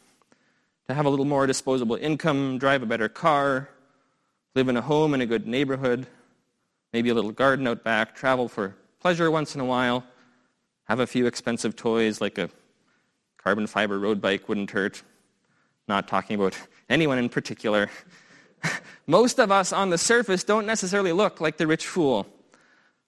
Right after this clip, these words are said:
but look more like the younger brother after his earthly inheritance. The point that Jesus is making here is that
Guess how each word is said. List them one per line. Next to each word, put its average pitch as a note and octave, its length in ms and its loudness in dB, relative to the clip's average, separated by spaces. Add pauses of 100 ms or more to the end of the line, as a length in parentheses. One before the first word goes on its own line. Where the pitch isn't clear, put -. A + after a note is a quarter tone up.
(540)
but F3 180 4
look F#3+ 200 2
more E3+ 220 4
like D3+ 240 0
the D3+ 80 -2
younger C3+ 320 0
brother C3 300 2
after A#2+ 340 -2
his A#2+ 200 -6
earthly B2+ 320 -2
inheritance. B2 880 -4 (1160)
The D#3 80 2
point G3+ 340 2
that F#3 160 0
Jesus F#3+ 340 0
is C#3+ 160 -2
making D#3 440 0
here C3 260 0
is C3 160 -4
that C#3 340 0